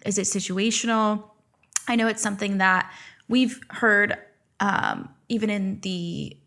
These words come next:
in the A D H D episode we did last week. And it's something that I'm particularly familiar with. And I know that I've also <laughs> done throughout childhood, but not particularly due to any particular diagnosis, but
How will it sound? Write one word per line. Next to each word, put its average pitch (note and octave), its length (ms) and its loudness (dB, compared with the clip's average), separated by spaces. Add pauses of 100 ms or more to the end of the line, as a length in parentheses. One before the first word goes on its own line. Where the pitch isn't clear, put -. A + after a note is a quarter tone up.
(100)
in A3 100 2
the G#3 120 2
A F#3+ 120 0
D F#3 100 -2
H F3 260 -4
D A3+ 200 -2
episode G3+ 420 -2
we G3 120 -2
did F#3+ 480 -4
last F3 460 -4
week. D#4 360 -6 (380)
And G#3 280 2
it's - 180 -2
something A#3 320 2
that F#3+ 340 6 (140)
I'm B3+ 540 4
particularly B3 720 -2
familiar A3 640 -2
with. B3+ 280 -2
And - 160 -2
I F#2 100 0
know F#2+ 160 -2
that E2+ 240 -2
I've B2 320 -4 (260)
also G3 320 0
<laughs> A3 140 2
done D#4 480 6
throughout C4 360 2
childhood, A3+ 480 2
but F#3 240 2 (500)
not A#3 400 8
particularly A3 840 2
due G#3 240 -4
to G#3+ 180 -4
any G3+ 360 -2
particular G3+ 540 -6
diagnosis, A#3+ 720 0
but G3+ 400 2